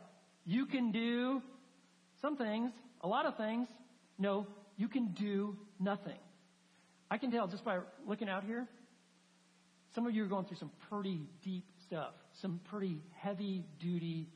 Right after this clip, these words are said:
trials. God will never put you in a situation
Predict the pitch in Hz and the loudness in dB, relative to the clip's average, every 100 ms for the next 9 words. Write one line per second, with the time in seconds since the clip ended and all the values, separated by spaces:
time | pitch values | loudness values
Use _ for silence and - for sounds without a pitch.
0 | - - 185 156 127 - - - - _ | -20 -8 -2 0 -2 -8 -18 -20 -20 _
1 | _ _ _ _ _ _ _ _ _ _ | _ _ _ _ _ _ _ _ _ _
2 | _ _ _ _ - - 190 202 202 180 | _ _ _ _ -8 2 2 2 0 2
3 | 175 175 240 254 247 - - - _ - | 0 0 -2 -4 -6 -14 -20 -20 _ -10
4 | 220 220 - 233 233 208 202 190 202 208 | -8 -8 -8 -8 -8 -6 -6 -6 -10 -8
5 | 202 180 180 - | -4 -2 -2 -4